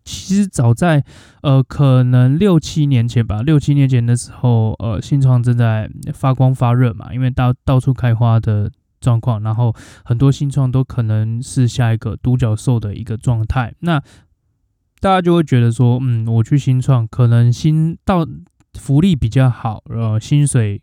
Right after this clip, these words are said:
可能也稍微好一点，因为都会就是给一点甜头嘛，对，因为不然怎么跟就是一些比较大牌子的企业竞争这个人力的，人力的抢夺战呢？对，那但跟那个时候的新创啊，其实，嗯，我觉得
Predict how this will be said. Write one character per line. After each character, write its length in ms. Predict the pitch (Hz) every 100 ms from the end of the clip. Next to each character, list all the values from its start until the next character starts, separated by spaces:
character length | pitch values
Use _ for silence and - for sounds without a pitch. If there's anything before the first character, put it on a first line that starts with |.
| _
可 180 | - 117
能 140 | 107
也 220 | 113 117
稍 220 | 123 - 147
微 120 | 156
好 300 | - 107 107
一 60 |
点， 120 | 120 120
因 120 | 120
为 160 | 127 - - - -
都 180 | - 123
会 320 | 127 123 113
就 100 | 110
是 240 | 117 117 113
给 160 | - 107
一 40 |
点 160 | 110 107
甜 240 | - 117
头 240 | 113 117 107
嘛， 200 | 110 104 -
对， 220 | 120 107
因 160 | 135
为 40 | 139
不 140 | 135
然 240 | 151 123 117
怎 140 | 117
么 100 | 113
跟 240 | 127 131
就 100 | 135
是 140 | 131 131
一 60 |
些 340 | 123 127 120 120
比 100 | 117
较 160 | 117
大 160 | 117 120
牌 160 | 113 110
子 120 | 110
的 60 | 107
企 220 | - 120
业 140 | 110 107
竞 220 | - 123
争 440 | 104 117 107 110 143 -
这 100 | 127
个 140 | 113
人 200 | 110 110
力 220 | 123 113 -
的， 200 | - 127 - -
人 180 | - 117
力 120 | 139
的 80 | 120
抢 280 | 107 117 104
夺 180 | 110 107
战 180 | 123 113
呢？ 140 | 104
对， 240 | 101 123 - - - -
那 80 | 247
但 180 | 226 226
跟 100 | 226
那 80 | 233
个 80 |
时 120 | 165 135
候 160 | 131
的 100 | 123
新 220 | - 131
创 240 | 131 131 110
啊， 100 | 104
其 160 | -
实， 180 | 113 117 -
嗯， 300 | 147 127 120 127
我 120 | 127
觉 160 | 120 165
得 160 | 185